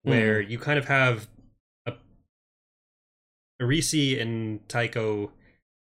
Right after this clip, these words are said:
Speaker 1: being kind of reflections of each other, where Corran has his, all of his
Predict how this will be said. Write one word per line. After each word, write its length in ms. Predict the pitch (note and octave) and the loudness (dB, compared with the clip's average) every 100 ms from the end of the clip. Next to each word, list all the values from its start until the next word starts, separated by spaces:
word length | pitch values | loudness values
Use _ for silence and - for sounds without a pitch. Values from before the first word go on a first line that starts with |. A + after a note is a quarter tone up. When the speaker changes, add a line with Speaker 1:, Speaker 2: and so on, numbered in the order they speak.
| _ _ _ _ _ _ _ _ _ - | _ _ _ _ _ _ _ _ _ -4
Speaker 1:
being 420 | B2 B2 A#2 A2 | 0 0 0 -4
kind 180 | - B2+ | -2 -2
of 40 | |
reflections 400 | A#2+ - A#2+ B2+ | -2 -2 -2 -2
of 100 | A#2 | -4
each 140 | A2 - | -4 -4
other, 220 | A2 G#2 | -4 -4
where 400 | G2+ G#2+ G#2+ G#2 | -2 0 0 -2
Corran 340 | - C3 B2+ B2 | -4 -4 -2 -2
has 440 | A#2+ A#2 A2+ - | 0 0 -2 -4
his, 680 | B2 A2+ G#2+ G#2 G2 - - _ _ _ - | -2 0 0 -2 -6 -8 -10 _ _ _ -6
all 180 | B2+ C3+ | 0 2
of 100 | B2 | 2
his 580 | B2 A#2 A2 G#2 - | 0 0 -4 -6 -8